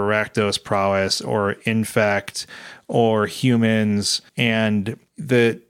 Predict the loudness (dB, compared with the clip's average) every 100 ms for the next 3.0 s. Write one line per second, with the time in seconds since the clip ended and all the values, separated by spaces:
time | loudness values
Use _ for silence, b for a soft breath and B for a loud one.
0 | -6 0 2 2 2 2 2 0 0 2
1 | 2 2 0 -2 -2 -2 0 0 0 0
2 | 0 0 0 -2 -2 0 2 -2 -6